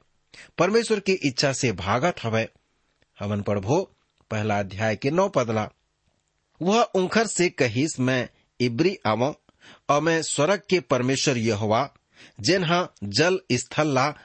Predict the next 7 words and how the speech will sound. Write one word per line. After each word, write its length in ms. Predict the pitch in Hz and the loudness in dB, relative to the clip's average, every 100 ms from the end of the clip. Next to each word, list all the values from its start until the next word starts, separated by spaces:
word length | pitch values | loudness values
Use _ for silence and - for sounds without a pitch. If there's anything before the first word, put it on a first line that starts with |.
| _ | _
बनाए 420 | 98 110 104 98 | -4 -2 0 -2
हे, 220 | 90 135 226 _ _ - - - | 0 -4 -4 _ _ -20 -12 -4
ओखर 300 | 151 - 147 | -2 0 -2
भय 280 | 104 135 | -2 -2
ला 140 | 156 127 | 0 0
मानथो। 560 | 110 98 - 113 110 _ _ _ - - - 135 | 0 -2 -4 -6 -6 _ _ _ -20 -20 -8 -2
मैं 220 | 156 | 0